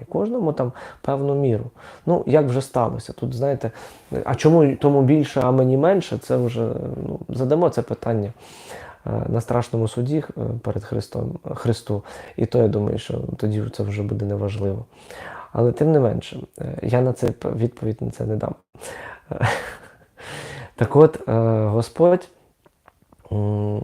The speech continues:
дає кожному, ну, в-, в-, е, міру, яку він визначає. А ми маємо ві-,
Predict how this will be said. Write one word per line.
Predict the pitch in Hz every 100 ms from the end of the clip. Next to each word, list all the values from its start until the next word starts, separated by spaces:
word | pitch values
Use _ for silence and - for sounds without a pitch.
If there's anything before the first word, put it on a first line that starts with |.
| -
дає | 180 113 117 160
кожному, | 127 127 117 113 107 - - _ -
ну, | 226 151 - -
в-, |
в-, | - 131 131 - _ - _ _ _ _ _ _ _ _ - - - 135 - 135
е, | - -
міру, | 123 135 160 131
яку | 117 - 120
він | 120
визначає. | 117 113 110 - 110 - - - - -
А | 107
ми | 127
маємо | 170 175 143
ві-, | 127 -